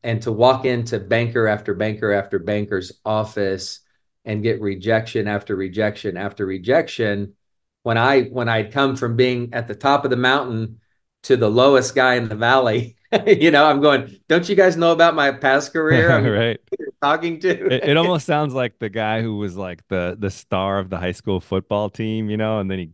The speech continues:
Speaker 2: goes off to college someplace where nobody knows who he is. And,
Speaker 1: Yeah.
Speaker 2: you know,
Speaker 1: Yeah,
Speaker 2: it's like, "Hey,
Speaker 1: exactly.
Speaker 2: don't you know
Speaker 1: Yeah.
Speaker 2: who I am?" "No,
Speaker 1: Yeah.
Speaker 2: I, I don't." <laughs>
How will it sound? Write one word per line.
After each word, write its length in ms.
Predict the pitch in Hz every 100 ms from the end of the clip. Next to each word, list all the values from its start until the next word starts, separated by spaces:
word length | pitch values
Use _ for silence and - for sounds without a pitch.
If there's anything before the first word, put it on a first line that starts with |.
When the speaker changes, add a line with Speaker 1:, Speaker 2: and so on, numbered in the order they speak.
| -
Speaker 2:
goes 220 | 107 98
off 180 | 101 95
to 60 | -
college 360 | - 95 101
someplace 400 | - 98 104 98
where 80 | 87
nobody 320 | 90 92 92
knows 280 | 90 92 95
who 140 | 95
he 140 | 90 90
is. 280 | 104 101 90
And, 120 | 82 294
Speaker 1:
Yeah. 420 | 320 247 175 131 -
Speaker 2:
you 60 | 113
know, 140 | 117
Speaker 1:
Yeah, 160 | 220 196
Speaker 2:
it's 140 | 98
like, 180 | 127 - 175 214
"Hey, 100 | 143
Speaker 1:
exactly. 120 | 151
Speaker 2:
don't 160 | -
you 80 | 214
know 140 | 220 220
Speaker 1:
Yeah. 80 |
Speaker 2:
who 100 | 226
I 120 | 214 214
am?" 260 | 214 -
"No, 340 | 92 104 156 170
Speaker 1:
Yeah. 300 | 247 196 -
Speaker 2:
I, 120 | 208
I 20 |
don't." 340 | 185 185 131 - - 117 175 - _ 139
<laughs> 280 | - 131